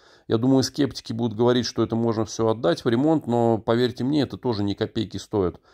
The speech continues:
Видите слева табличку вертикально стоящую? Здесь вин-номер. Такая интересная, интересное решение для именно в Rolls-Royce. А, по мотору, вы видите, он весь грязный. Есть какие-то следы масла. Ну, в общем, сразу видно, что автомобиль не ухоженный, тем более для Rolls-Royce.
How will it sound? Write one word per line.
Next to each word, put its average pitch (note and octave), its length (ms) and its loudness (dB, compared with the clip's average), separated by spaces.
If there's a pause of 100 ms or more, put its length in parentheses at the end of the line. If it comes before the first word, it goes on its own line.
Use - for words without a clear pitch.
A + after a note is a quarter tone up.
(120)
Видите C#3+ 240 -4
слева A#2 360 4
табличку A2 500 -2
вертикально G2+ 480 -2
стоящую? G2 480 -4
Здесь B2 260 -6
вин-номер. A2 520 0
Такая - 320 -6
интересная, F#2 680 -4
интересное F#2+ 500 -4
решение G#2+ 360 -4
для F#2 200 0
именно F#2+ 380 -4
в F#2+ 100 -4
Rolls-Royce. G2 580 -2 (760)
А, F#2 240 0
по C3 220 2
мотору, C3+ 440 4
вы A2 120 2
видите, A#2 240 -2
он A2+ 120 2
весь A2+ 200 -2
грязный. D3+ 560 0 (640)
Есть G2+ 240 -2
какие-то G2+ 380 -2
следы G2+ 320 -2
масла. C3+ 540 0 (420)
Ну, A#2 80 -2
в B2 40 2
общем, A2+ 320 -2
сразу B2 360 2
видно, C3+ 200 0
что G2+ 360 -2
автомобиль G#2+ 480 -2
не A2+ 100 0
ухоженный, G2 600 0
тем F#2+ 160 -12
более G2 180 -2
для G2+ 240 2
Rolls-Royce. G#2+ 680 0